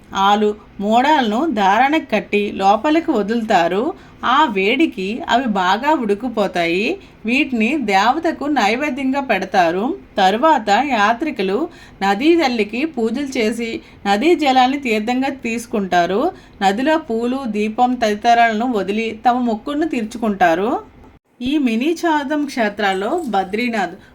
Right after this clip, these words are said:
బద్రీనాథ్ ఉత్తరాఖండ్లోని చమోలి జిల్లాలో ఉంది. నరనారాయణ కొండల మ-, వరుసల మధ్య నీలకంఠ శిఖరానికి దిగువ భాగంలో ఉంది.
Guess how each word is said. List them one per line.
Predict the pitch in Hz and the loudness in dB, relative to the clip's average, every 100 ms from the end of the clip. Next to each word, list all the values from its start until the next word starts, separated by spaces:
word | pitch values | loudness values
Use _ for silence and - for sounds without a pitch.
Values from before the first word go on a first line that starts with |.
| - | -6
బద్రీనాథ్ | 196 190 190 320 349 240 233 | -4 -2 0 2 4 2 2
ఉత్తరాఖండ్లోని | 302 202 - 269 330 320 302 269 240 240 330 | 0 -4 -2 2 2 2 -2 0 0 0 -4
చమోలి | - 226 202 254 302 | -2 -2 0 0 2
జిల్లాలో | 277 277 254 247 262 | 0 0 4 4 4
ఉంది. | 285 190 185 185 247 403 - - _ - | -2 -2 -2 -2 -2 -4 -8 -20 _ -6
నరనారాయణ | 185 190 226 311 262 202 208 240 247 254 254 | 0 2 4 2 2 0 2 4 4 2 0
కొండల | 254 226 208 214 214 220 | 0 -2 0 2 2 2
మ-, | 214 190 | 2 0
వరుసల | 170 190 196 269 | 0 0 0 0
మధ్య | 247 214 170 180 233 262 | 0 0 -2 -2 0 -2
నీలకంఠ | 190 226 269 269 269 262 277 | -4 -4 -4 -4 -4 -4 -4
శిఖరానికి | 269 226 233 233 226 | -6 -4 -2 -2 -2
దిగువ | 185 170 214 254 | -4 -4 -2 0
భాగంలో | 233 214 196 190 226 | 2 0 0 0 2
ఉంది. | 247 185 170 196 294 | 2 -2 -4 -4 -4